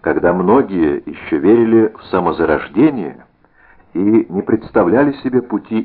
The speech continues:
инфекции при чесотке. Профессор Фердинанд Гебре,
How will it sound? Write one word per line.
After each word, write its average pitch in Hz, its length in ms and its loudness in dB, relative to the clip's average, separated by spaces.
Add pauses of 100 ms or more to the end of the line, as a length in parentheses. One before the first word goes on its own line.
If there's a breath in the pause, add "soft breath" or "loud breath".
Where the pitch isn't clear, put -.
инфекции 95 760 -2
при - 320 -6
чесотке. - 440 -18 (1600 soft breath)
Профессор - 840 0
Фердинанд 92 580 0 (240)
Гебре, 78 560 -2